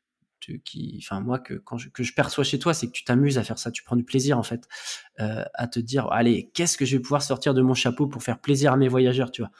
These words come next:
Donc, c'est vraiment ce côté aussi, euh, euh, faire plaisir, euh, à ces, ces voyageurs, innover pour rendre l'expérience la plus, euh, la plus folle possible.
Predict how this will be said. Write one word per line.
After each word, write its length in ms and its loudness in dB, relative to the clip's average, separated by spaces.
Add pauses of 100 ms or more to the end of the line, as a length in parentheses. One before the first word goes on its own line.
(320)
Donc, 140 -2
c'est 120 2
vraiment 300 4
ce 160 -4
côté 280 -2
aussi, 420 0
euh, 160 2 (800)
euh, 180 -10 (100)
faire 240 0
plaisir, 480 2 (200)
euh, 200 -8
à 120 -4
ces, 260 -2
ces 160 -2
voyageurs, 500 2
innover 540 4 (320)
pour 200 -4
rendre 260 4
l'expérience 600 2
la 80 -4
plus, 300 -4
euh, 60 -2
la 120 -2
plus 160 -14
folle 240 2
possible. 380 -6